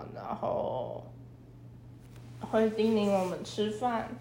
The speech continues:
会问我们有没有洗澡之类的。他们会照顾着我们，有什么状况的话，他们也会处理。像是有时候病发的时候，他们会把我们关在治疗室里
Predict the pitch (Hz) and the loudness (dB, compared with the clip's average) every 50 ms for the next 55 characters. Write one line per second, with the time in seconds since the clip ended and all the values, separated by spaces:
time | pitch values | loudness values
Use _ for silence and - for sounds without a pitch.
0 | - - - - - - - - 240 240 262 269 240 220 208 208 202 202 214 214 | -12 -14 -16 -16 -16 -8 0 4 4 6 6 6 6 6 6 6 4 6 6 4
1 | 214 220 226 240 247 247 247 - - 202 202 214 226 - 247 226 214 - - - | 4 4 4 4 4 2 0 -2 -4 -4 -4 -6 -4 2 2 2 4 4 0 -2
2 | - - - - - - - - - - - - - - - 240 233 240 262 254 | -2 -4 -4 -8 -10 -14 -16 -16 -16 -16 -16 -18 -14 -10 -4 0 2 2 4 4
3 | 233 - - - 120 - - - - - - - - - - - - - - - | 2 -2 -2 -4 -6 -6 -6 -10 -12 -14 -18 -18 -18 -18 -18 -16 -16 -16 -16 -16
4 | - - - - - - - - - - - - - - - 262 247 240 240 233 | -14 -16 -16 -16 -16 -18 -18 -18 -18 -18 -16 -16 -14 -6 2 4 4 6 8 8
5 | 220 214 214 226 233 233 240 226 240 262 247 226 220 220 226 220 196 190 170 160 | 8 8 8 8 6 6 4 4 6 6 8 8 8 8 6 4 4 4 2 4
6 | 156 110 - 127 131 131 - 123 151 196 214 226 - 240 208 202 185 175 175 165 | 2 0 0 -2 -6 -10 -8 -2 2 2 2 2 4 4 4 4 4 4 4 2
7 | 151 - 220 - 262 240 220 214 214 214 - 247 220 214 196 175 - - 208 196 | 2 0 0 2 4 4 6 6 4 4 6 6 6 6 6 2 2 4 6 6
8 | 196 202 202 226 226 233 226 214 - - - - - - - - - - - - | 6 6 6 4 4 4 4 4 2 0 -4 -6 -6 -6 -6 -8 -8 -8 -8 -8
9 | - - - - - - - - - - - - - - - - - - - 247 | -8 -10 -12 -14 -14 -16 -16 -18 -18 -18 -18 -18 -18 -18 -18 -18 -12 -2 6 8
10 | 226 226 240 240 233 220 202 180 185 - - 202 202 202 208 208 214 214 208 214 | 8 8 8 6 4 4 4 4 4 4 8 8 8 8 6 4 4 4 4 4
11 | 214 214 196 196 190 190 185 175 175 - - 147 175 185 196 202 196 196 196 202 | 4 6 6 4 4 4 2 0 -2 0 0 2 2 2 4 4 4 6 8 6
12 | 190 180 170 170 175 175 180 170 147 - 165 170 175 180 190 196 196 190 - 214 | 6 6 6 2 4 4 2 0 0 2 2 2 2 2 0 0 0 -2 -4 -2
13 | 196 175 - - 95 - - - - - 165 - - 107 | -2 0 0 0 0 -2 -2 -6 -6 -6 -6 -6 -6 -8